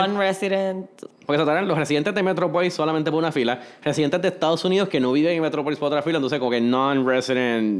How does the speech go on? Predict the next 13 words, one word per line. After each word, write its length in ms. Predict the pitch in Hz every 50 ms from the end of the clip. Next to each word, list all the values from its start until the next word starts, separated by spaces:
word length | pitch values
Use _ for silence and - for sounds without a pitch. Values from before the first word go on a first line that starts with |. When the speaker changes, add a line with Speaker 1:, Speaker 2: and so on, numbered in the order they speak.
| 90 104
Speaker 1:
non-U 640 | 123 131 127 123 120 120 120 117 120 120 113 117 117
S 360 | 113 110 110 104 - - -
de 100 | 107 113
esto 200 | 110 - 113 98
por 140 | 101 107 107
otro, 160 | 104 104 101
es 60 | 104
como 240 | - 131 127 120 113
que, 300 | 110 104 98 90 85 - - - - - - - - 110 117 110 - - -
y 140 | - 110
es 120 | 110 107 104
like, 180 | 120 113 85 87
wow. 400 | 104 113 113 107 95 85 87